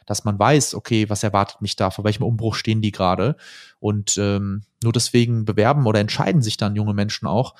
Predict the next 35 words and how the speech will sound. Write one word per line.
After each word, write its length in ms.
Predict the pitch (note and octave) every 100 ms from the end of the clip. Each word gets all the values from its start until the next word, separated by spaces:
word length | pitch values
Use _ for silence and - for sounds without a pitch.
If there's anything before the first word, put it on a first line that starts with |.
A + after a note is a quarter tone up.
| -
und 80 | -
ich 100 | A#2
erlebe 200 | A#2 A#2+
das 120 | G#2+
selber, 340 | A#2 D#3 C3 G2
ja, 120 | A#2+
also, 380 | A2 A2+ A2 - - _ -
äh, 100 | G2+
wir 140 | A2+ B2+
irgendwie 280 | B2 A#2+ G2
als 200 | G#2+ -
Startup, 400 | A#2+ C#3+ A#2+ A2+
was 160 | -
wir 60 | A#2
manchmal 220 | A#2 A2+
für 120 | A2+
Bewerbungen 480 | G#2+ A2 D#3+ C3+ G#2+
kriegen 400 | - G#2 A#2+ E3
von, 460 | - A#2+ A2+ A2+ A#2+
von 340 | A#2 A2 G#2+
irgendwie 220 | A2+ A2
Leuten, 260 | G#2+ C3 A#2+
die 80 | A2+
in 80 |
dax-Konzernen 680 | G2+ - - C#3+ - B2 A#2
für 180 | A2+ A2+
horrende 280 | G#2+ C#3 D#3
Summen 280 | B2 F3 D#3
gearbeitet 500 | A2 G#2 G#2 G#2 -
haben, 340 | G2 A2+ E3 - - _
die 60 | A2+
bei 120 | A2+
uns 140 | A#2
arbeiten 480 | - F#3 C#3+ G#2+ G2+
wollen 380 | F#2 F#2+ D3